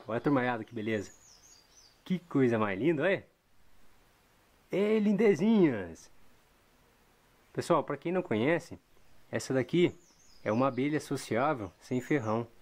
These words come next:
O mel dela é uma delícia de mel, pessoal. E elas são tão pequenininha, pequenininha. E o bom de mexer com elas é que elas não têm ferrão.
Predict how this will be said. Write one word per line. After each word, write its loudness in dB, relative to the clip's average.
O -6
mel 2
dela 0
é 2
uma 2
delícia -2
de -6
mel, 0
pessoal. 0
E -4
elas -6
são -6
tão 0
pequenininha, 2
pequenininha. 2
E 0
o 0
bom 4
de -4
mexer 0
com -4
elas 0
é -20
que -8
elas -2
não 0
têm 0
ferrão. 0